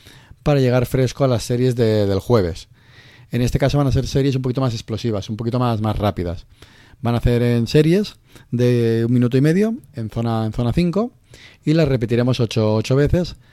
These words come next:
descansando ta-, en, esta vez en dos minutos y medio. Treinta segundos más, eh, respecto al martes, porque hemos apretado un puntito más en la, en la intensidad.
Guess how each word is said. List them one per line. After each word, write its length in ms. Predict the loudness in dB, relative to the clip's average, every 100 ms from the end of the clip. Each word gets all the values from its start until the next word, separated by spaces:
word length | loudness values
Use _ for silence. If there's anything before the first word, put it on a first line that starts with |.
| _ -6
descansando 640 | -4 -2 -2 -2 -2 -2
ta-, 160 | -2 -2
en, 280 | -2 -2 -4
esta 300 | -4 -4 -2
vez 220 | -2 -2
en 200 | -4 -2
dos 160 | 0 0
minutos 280 | -2 -2
y 60 | -4
medio. 320 | -4 -6 -8 _ _ -20 -20 _
Treinta 240 | -2 0 0
segundos 300 | -2 -2 -4
más, 240 | -4 -6
eh, 140 | -6
respecto 340 | -4 -4 -4 0
al 80 | 0
martes, 440 | 0 0 -4 -6 _ _ _ -4
porque 240 | -2 0
hemos 160 | -2 -2
apretado 560 | -4 -2 0 0 0
un 240 | -4 -6 -2
puntito 420 | -2 0 2 2
más 260 | 2 -2
en 200 | -6 -6
la, 260 | -4 -4 -4
en 60 | -4
la 80 |
intensidad. 500 | -4 -6 -4 -4 -4